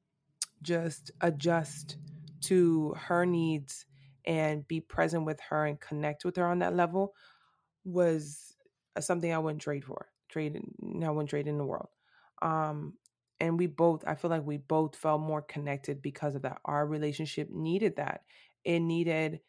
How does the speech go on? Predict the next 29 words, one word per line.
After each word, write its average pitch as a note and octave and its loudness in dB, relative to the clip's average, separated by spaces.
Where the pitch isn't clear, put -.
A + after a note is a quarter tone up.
not D#3+ 0
Sam, F3 0
the E3 0
one D#3 0
who's D#3+ -4
always D#3+ 2
making D#3 -2
sure D3+ -2
I'm D3+ 0
protected D3+ -4
and D3+ -4
safe, F3 0
but E3 2
Sam, D#3+ 0
the D#3 -2
person D3+ -4
I D3+ -2
can D#3 -6
see, - -8
Sam, D#3 -2
the D#3+ -4
person D#3+ -4
that F2 -4
sees D3+ -4
me, F#3 2
that D3+ 2
is D3+ 0
enjoying E3 0
me, E3 0